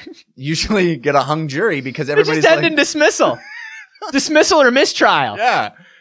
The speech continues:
Speaker 1: It's like, well,
Speaker 2: Something always seems to happen.
Speaker 1: they always claim the, uh, stupidity defense because they were super smart until they were super dumb.
Speaker 2: Yep.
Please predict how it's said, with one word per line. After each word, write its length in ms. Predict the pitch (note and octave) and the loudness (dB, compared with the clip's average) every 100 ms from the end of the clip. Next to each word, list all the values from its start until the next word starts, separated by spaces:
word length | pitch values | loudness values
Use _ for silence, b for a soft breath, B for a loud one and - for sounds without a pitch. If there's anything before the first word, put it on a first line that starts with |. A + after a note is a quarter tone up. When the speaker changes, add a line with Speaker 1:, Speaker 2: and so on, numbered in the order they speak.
| b _ | b _
Speaker 1:
It's 120 | - | -2
like, 160 | F3+ F#3 | -2 2
well, 400 | G3+ G#3 A3 G3 | 2 4 2 0
Speaker 2:
Something 480 | - B3 F4+ D4+ | -2 -2 -2 0
always 300 | C#4 D4 D4 | 4 4 4
seems 300 | - D#4+ D#4+ | 0 -4 -2
to 100 | - | -2
happen. 400 | G#3+ C4+ - C3 G#2 | 0 -2 -2 -4 0
Speaker 1:
they 120 | D3 | 0
always 260 | F3 F3 | 2 0
claim 440 | D3 - E3 E3+ D#3+ | -4 -8 -6 -4 -4
the, 200 | D#3+ D#3 | -2 2
uh, 240 | D3+ D3+ | 2 2
stupidity 520 | C#3+ - D#3 G3+ E3 A#2 | 0 -8 -6 -6 -4 -6
defense 400 | G#2 G#2+ G2 - | -8 -6 -8 -10
because 220 | - C3 | -10 -8
they 60 | |
were 60 | C#3 | -8
super 260 | - D#3 E3+ | -6 -6 -6
smart 320 | G#3 F#3+ C#3+ | -2 -2 -2
until 220 | A2 A2 | -6 -8
they 100 | G#2 | -8
were 80 | E2+ | -10
super 300 | - F#2+ A2 | -12 -12 -10
dumb. 340 | G2+ E2+ D#2+ | -8 -8 -8
Speaker 2:
Yep. 300 | C3 C#3+ - | -6 -6 -8